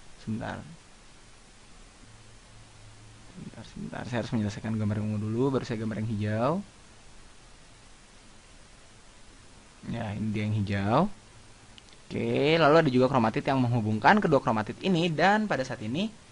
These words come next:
sudah tidak ada lagi membran inti atau membran nukleer, dan inilah kedua sel yang terpisah tadi. Oke. Nah, inti metafase dua ini adalah penjejeran seperti ini. Nah,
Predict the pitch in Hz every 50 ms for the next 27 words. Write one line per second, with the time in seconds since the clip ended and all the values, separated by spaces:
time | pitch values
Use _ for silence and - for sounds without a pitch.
0 | - - - - - - - - - - - 135 127 117 131 123 123 110 107 113
1 | 131 160 175 180 156 120 110 113 113 113 107 110 107 104 101 - 120 127 127 127
2 | 117 113 107 110 110 107 107 107 104 107 104 104 113 135 165 170 151 123 98 98
3 | 101 104 104 - 107 107 113 127 127 110 104 104 - 117 107 98 95 - - 104
4 | 107 107 107 110 107 104 101 110 101 - 101 113 123 117 104 98 - - - -
5 | - - - - - - - - - - - - - - - 98 101 104 117 139
6 | 165 180 - - - - - - - - - - - - - - - - - 120
7 | 107 98 95 - - 117 101 120 113 113 110 110 104 117 110 - 120 110 104 101
8 | 117 143 147 123 131 143 - 113 104 104 110 104 120 117 - - 120 127 143 160
9 | 160 160 160 160 - - - - - - - - - - - - - - - -
10 | - - - - - - - - - - - - - 101 95